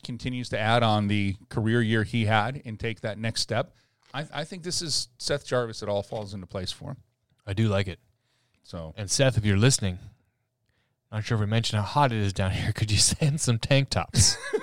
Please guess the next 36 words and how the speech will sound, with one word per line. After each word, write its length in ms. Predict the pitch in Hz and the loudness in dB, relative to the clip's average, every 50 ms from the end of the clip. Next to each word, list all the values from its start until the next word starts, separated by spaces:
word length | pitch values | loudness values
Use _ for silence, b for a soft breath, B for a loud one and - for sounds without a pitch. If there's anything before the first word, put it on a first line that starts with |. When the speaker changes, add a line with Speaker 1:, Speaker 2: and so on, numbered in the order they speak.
| 554 539 - 427 - 523 - - 494 494 - - - - | -4 -6 -6 -6 -6 -8 -12 -16 -16 -16 -18 -20 -20 -20
Speaker 2:
<laughs> 1000 | - - _ _ _ - - - _ _ _ - - - _ _ - 147 - - | -20 -20 _ _ _ -20 -20 -20 _ _ _ -18 -18 -18 _ _ -8 -8 -2 4
for 140 | - 139 | 4 6
Mike 220 | 120 120 127 120 - | 8 8 8 8 6
and 80 | 101 92 | 2 0
I? 120 | 85 82 - - _ _ B B B B B B - - | 0 -2 -6 -12 _ _ B B B B B B -14 -10
Speaker 1:
Uh, 760 | 196 190 180 175 170 156 151 139 127 123 120 110 104 98 92 92 - _ _ _ _ _ _ _ _ _ _ _ _ _ _ _ _ _ _ _ _ _ _ _ _ | -10 -8 -6 -6 -4 -4 -4 -4 -4 -6 -6 -6 -8 -10 -12 -14 -18 _ _ _ _ _ _ _ _ _ _ _ _ _ _ _ _ _ _ _ _ _ _ _ _
Sonia, 560 | - - - 180 185 220 214 160 139 170 208 - _ _ _ _ _ _ _ | -12 -8 -4 -4 -2 0 0 0 0 0 -2 -6 _ _ _ _ _ _ _
what 240 | - 123 160 247 - | -2 2 2 2 2
word 260 | 165 160 180 202 220 208 | 0 0 0 0 0 -2
or 60 | 160 | -4
phrase 340 | 131 147 170 180 175 160 123 | -4 -4 -4 -4 -4 -4 -6
do 100 | 127 143 | -6 -8
you 60 | 139 | -8
think 240 | - 160 160 151 170 | -8 -8 -8 -6 -6
you 100 | 156 139 | -4 -4
say 340 | - - - 180 208 185 | -2 -4 -2 -2 -4 -4
the 80 | 170 143 | -4 -4
most 340 | 127 127 139 147 156 143 - | -4 -2 -2 -2 -2 -2 -2
during 220 | 156 139 135 131 | -2 -2 -2 -2
the 80 | 120 113 | -4 -4
broadcast, 720 | 92 120 120 123 139 135 107 - - 104 92 - - - | -2 0 2 2 2 2 0 -4 -6 -6 -6 -8 -8 -4
Mike? 240 | 104 101 107 - B B B B B | -2 0 -2 -2 B B B B B
I 120 | - 175 | 0 0
personally 420 | 185 - 196 208 202 - 185 180 | 0 0 -2 -4 -2 -4 -4 -6
think 220 | 151 - 156 147 143 | -4 -4 -4 -4 -4
it's 140 | 147 - - | -4 -4 -2
another 300 | 160 147 139 139 147 147 | 0 2 4 4 4 4
great 260 | 127 120 139 147 139 | 4 2 2 2 2
defensive 440 | 143 139 - - 147 139 - 143 127 | 0 0 0 0 0 0 -2 -4 -4
play 220 | - - 139 127 | 2 4 4 4
from 160 | 120 - 120 117 | 4 0 -2 -4
Slavin. 460 | - - 139 131 123 113 107 87 78 B B B B B | -2 0 2 2 2 2 0 -6 -10 B B B B B
That 380 | - 120 117 160 160 180 208 214 | -6 4 6 8 8 8 6 4
is 160 | 214 170 143 | 2 4 4
up 220 | 180 175 - - | 4 4 4 0
there. 360 | 139 - - 131 127 - - | -6 -6 -6 -6 -6 -6 -10